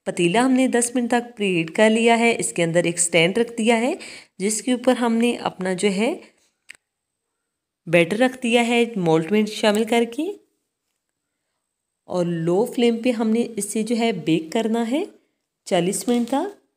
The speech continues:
चालीस मिनट गुजर चुके हैं, केक अच्छे से बेक हो चुका है। हमने इसके अंदर एक स्टिक डाल के चेक कर लिया था और इसे बिल्कुल रूम टेम्परेचर पे ठंडा करके हमने इसे डिमोल्ड कर लिया है। बहुत ईजीली जो है ये डिमोल्ड हो चुका है।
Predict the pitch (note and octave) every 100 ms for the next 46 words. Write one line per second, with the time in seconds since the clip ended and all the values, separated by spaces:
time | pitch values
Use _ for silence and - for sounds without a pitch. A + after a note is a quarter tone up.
0 | _ _ _ _ _ _ _ - E3+ A3
1 | - B3+ A#3+ G#3+ F3 F3+ F3 A3+ B3+ A#3+
2 | B3+ A#3+ A#3+ F#3 - F3+ - - A#3 D#3+
3 | D#3+ D#3+ A#3 A3+ A#3 A#3 A#3+ A#3 G#3 F3+
4 | F#3 - F3 F3 E3 E3 - E3 - F3
5 | F3 F#3 - F3 A#3+ A#3 A#3+ B3 A#3+ C#4
6 | G#4+ _ _ _ - F#3+ F#3+ - A3+ F#3+
7 | F#3 A3+ A3+ G#3 G#3+ B3 C#4+ C4 B3+ B3+
8 | B3+ B3 A#3+ - G3 D#3 F3+ G3 A3 A3
9 | C4+ E4 - _ _ - F3 F#3 F#3 F#3+
10 | E3+ F3 E3+ F3 G3 - A3 G#3+ A#3+ A3+
11 | B3 A#3+ A3 G#3 - F3+ F3 A#3+ B3+ A3+
12 | B3+ A#3 A#3 A3+ E3 E3+ E3 E3 F#3+ A3+
13 | A3 A3 A#3 A3 D4